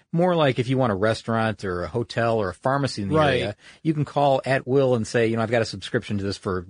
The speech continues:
Speaker 1: you know, six months or year or whatever, and, uh, I'm looking for a, uh, local restaurant that serves Chinese food." Um, what do you recommend?
Speaker 2: Yeah, that reminds me of a time when my wife and I took a really long road trip, and we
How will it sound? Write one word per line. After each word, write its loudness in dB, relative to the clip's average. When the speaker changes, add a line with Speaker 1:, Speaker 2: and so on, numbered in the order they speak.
Speaker 1:
you -10
know, -8
six -6
months -6
or -8
year -4
or -4
whatever, -2
and, -4
uh, 2
I'm -4
looking -2
for 0
a, -2
uh, -2
local -2
restaurant -2
that -12
serves -4
Chinese -6
food." -8
Um, -8
what 0
do 0
you -4
recommend? -4
Speaker 2:
Yeah, 4
that 6
reminds 2
me 2
of 2
a -4
time -4
when -4
my -6
wife -4
and -8
I -6
took -10
a -6
really -6
long -6
road -2
trip, -10
and -12
we -8